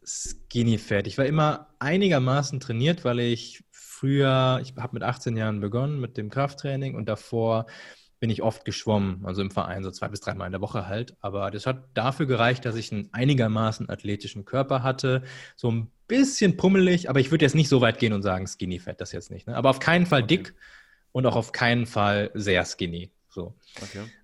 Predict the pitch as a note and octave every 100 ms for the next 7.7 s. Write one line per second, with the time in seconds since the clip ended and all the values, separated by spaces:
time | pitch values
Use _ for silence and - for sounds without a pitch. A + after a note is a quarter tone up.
0 | _ G#2 G#2 G#2 G2+ G#2+ - - C#3 E3+
1 | C3+ B2+ G#2 F2+ F#2+ F#2+ - F2+ F2 F2
2 | F2 F#2 F2 F2+ - _ _ _ _ -
3 | G2+ G2+ G2 F2+ F2+ E2+ G2 F#2+ G#2 G2
4 | - F#2+ F2+ - F#2 F2+ F2 _ _ -
5 | - _ - G#2 G#2 G#2+ B2 D3 C#3+ C3+
6 | C#3+ - D#3 E3+ - - D3+ C3 A#2+ A2+
7 | - C#3 F#2 E2 F2+ C#3